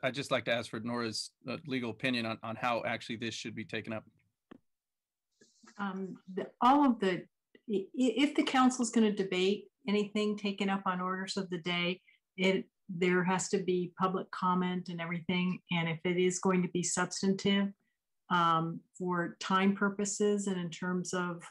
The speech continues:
Speaker 2: um, uh, trying to manage the meeting, it, the, uh,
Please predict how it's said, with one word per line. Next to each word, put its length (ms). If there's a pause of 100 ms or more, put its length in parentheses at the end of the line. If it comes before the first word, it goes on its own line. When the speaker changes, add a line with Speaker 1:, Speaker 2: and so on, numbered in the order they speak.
(240)
Speaker 2:
um, 420 (840)
uh, 360 (1000)
trying 260
to 60
manage 560
the 80
meeting, 560 (460)
it, 240 (480)
the, 380
uh, 300